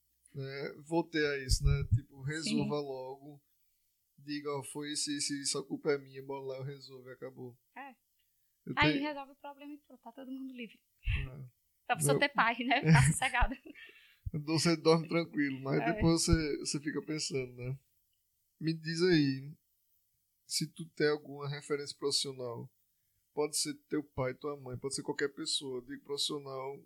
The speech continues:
Speaker 1: tipo, uma, uma, uma pessoa que traz, é, é, como eu vou dizer, é experiência mesmo, assim, uma referência de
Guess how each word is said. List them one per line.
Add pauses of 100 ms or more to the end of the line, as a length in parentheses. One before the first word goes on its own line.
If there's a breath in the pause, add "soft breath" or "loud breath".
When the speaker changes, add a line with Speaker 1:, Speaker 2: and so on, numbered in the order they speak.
(180)
Speaker 1:
tipo,
uma,
uma, (340)
uma
pessoa
que (180)
traz, (220)
é, (1700 soft breath)
é, (120)
como
eu
vou
dizer, (420)
é
experiência
mesmo,
assim,
uma
referência (480)
de